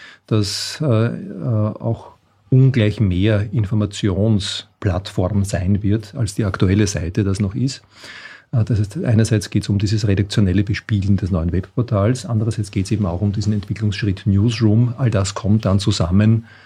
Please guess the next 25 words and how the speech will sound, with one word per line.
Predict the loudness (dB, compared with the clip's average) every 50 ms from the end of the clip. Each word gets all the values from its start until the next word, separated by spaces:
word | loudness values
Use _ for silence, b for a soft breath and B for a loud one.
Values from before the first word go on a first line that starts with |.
| B B B B B B
äh, | 2 2 2 4 2 2
mit | 2 2 4 6 6 6 4 2 0 -6 -18 -18 -10 -2 0
der | 2 2 2 2 0 0
Wiedereröffnung | 2 2 2 4 4 2 2 0 0 -2 -4 -4 -2 0 2 2 2 0 -2 -4 -2
und | 2 4 4 4 2 0 -4 -12 -16 -16 _ -4
mit | 0 0 0 0 -2 -6 -4 0
dem | 2 4 4 4 2
Go | 2 0 0
Live | 2 2 0 0 0 -2 -2 -2 -4 -12 -6
unseres | -4 -2 0 0 0 0 0 0
neuen | 0 0 0 0 0 0 0 -2 -6
Webportals. | -6 -6 -6 -6 -6 -10 _ -6 -4 -4 -4 -4 -8 -8 -6 -8 -10 -10 -12 -20 B B B B B B B B B B B B B B B 2
Ähm, | 2 4 4 4 2
das | 2 2 2
heißt, | 2 4 4
wir | 4 4 2 0 -2 -4 -6
sind | -6 -2 2 2 2 2 0
jetzt | -2 -4 -4 -2 -2
gerade | 0 0 0 0 -2 -2
dabei, | -2 -4 -4 -4 -6 -4 -2 0 0 0 -2 -4 -4 -2
äh, | 0 0 0 -2 -4 _ _ -16 -8 -4
äh, | 0 0 0 0 -2 _ -2
dieses | 0 2 2 0 0 -4 -8 -12 -14 _ _ _ _ _ _ -2
Redaktionssystem | 0 0 2 2 0 -2 0 0 2 2 4 4 2 2 2 2 0 0 0 0 0 0 0 2 4 4 4 4 2 0 0 2
in | 4 6 6 6 4 2